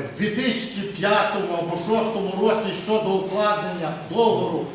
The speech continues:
між районною адміністрацією і приватним підприємцем «Дирко», не мають нікого відношення, тому що вони зворотної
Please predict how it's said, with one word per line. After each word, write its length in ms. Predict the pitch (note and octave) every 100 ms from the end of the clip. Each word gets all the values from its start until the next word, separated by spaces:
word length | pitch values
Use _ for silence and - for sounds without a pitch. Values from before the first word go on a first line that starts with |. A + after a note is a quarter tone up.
| -
між 260 | D#3+ G#3+ -
районною 580 | F3+ G3 G#3+ A3 G3+ F#3+
адміністрацією 880 | E3 E3 F#3 E3+ G3+ G#3 G3+ E3+ E3+ C#3+ - - - F#3
і 60 | F3+
приватним 760 | E3 E3+ - F3 G#3+ G#3 G#3 F#3
підприємцем 600 | F3 F#3+ F#3 G3 G3 E3+ C#3+ C3+
«Дирко», 360 | D#3 A#3+ A3+ G3 - - - E3
не 280 | F#3+ A#3+ A#3+
мають 640 | A3+ A3+ A#3+ B3+ B3 A#3
нікого 540 | A3+ A3+ G#3+ G3 E3+ E3+
відношення, 520 | F3 F#3 E3+ - E3 -
тому 160 | G3+ A3+ A3
що 140 | G3+
вони 280 | G#3 A#3+ A#3 - - -
зворотної 1000 | C3 B2 G#3+ A3+ B3+ B3 B3 A3 G#3 G3+